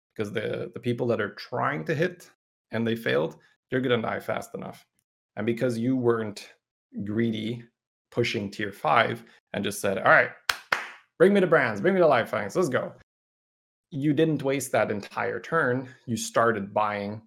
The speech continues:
tempo pieces already, and now you're suddenly totally fine. So I guess it's those main compositions where I'm playing Taunt Comp, Mechs, Juggler.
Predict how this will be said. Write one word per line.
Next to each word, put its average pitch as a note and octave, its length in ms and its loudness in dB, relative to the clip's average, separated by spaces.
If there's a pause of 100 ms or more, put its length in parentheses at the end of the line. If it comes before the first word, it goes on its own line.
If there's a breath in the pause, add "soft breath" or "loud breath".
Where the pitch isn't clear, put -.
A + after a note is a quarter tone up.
tempo G#2 360 -2
pieces A2 400 -8
already, A#2 520 -4 (360 soft breath)
and G2+ 80 -6
now G#2 160 -2
you're G2+ 120 -4
suddenly F#2+ 380 -8
totally - 280 -16
fine. - 180 -20 (1300)
So F#2+ 580 -4 (340)
I A2+ 40 0
guess C3+ 200 0
it's B2 200 -6
those A#2 440 2 (680)
main B2+ 300 2
compositions A2+ 800 -4
where A2 100 -6
I'm G2 100 -6
playing G2 520 -10 (300)
Taunt A#2 340 -4
Comp, G2+ 340 -8 (160)
Mechs, G#2 460 -4 (600)
Juggler. F#3+ 560 0